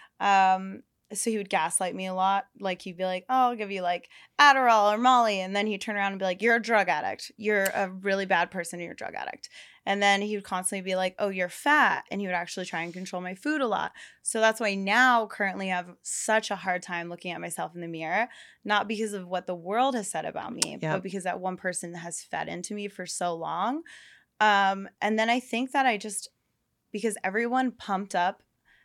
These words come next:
Speaker 1: that it was cool to be sexual,
Speaker 2: Yeah.
Speaker 1: I over-sexualized myself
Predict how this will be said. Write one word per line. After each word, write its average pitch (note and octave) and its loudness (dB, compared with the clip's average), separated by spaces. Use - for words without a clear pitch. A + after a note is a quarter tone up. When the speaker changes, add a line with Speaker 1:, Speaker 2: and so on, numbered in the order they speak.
Speaker 1:
that F#3 2
it F3+ 0
was F#3+ -6
cool F3+ -4
to F#3+ -10
be F#3 -8
sexual, A3+ -4
Speaker 2:
Yeah. E3 0
Speaker 1:
I A#3 6
over-sexualized F3+ -4
myself - -10